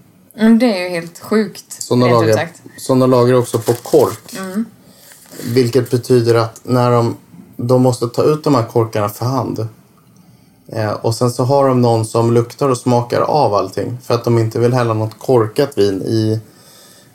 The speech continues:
Speaker 2: eh, i deras special cuvée då.
Speaker 1: Mm.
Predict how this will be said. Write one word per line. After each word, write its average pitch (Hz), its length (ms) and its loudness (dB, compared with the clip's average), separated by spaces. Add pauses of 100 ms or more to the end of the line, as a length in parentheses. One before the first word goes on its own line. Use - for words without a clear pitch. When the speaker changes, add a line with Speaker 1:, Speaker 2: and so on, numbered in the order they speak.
(120)
Speaker 2:
eh, - 520 -12 (380)
i 113 300 0
deras 113 280 2
special 113 380 -4
cuvée 123 260 0
då. 101 160 -4 (220)
Speaker 1:
Mm. 185 220 -8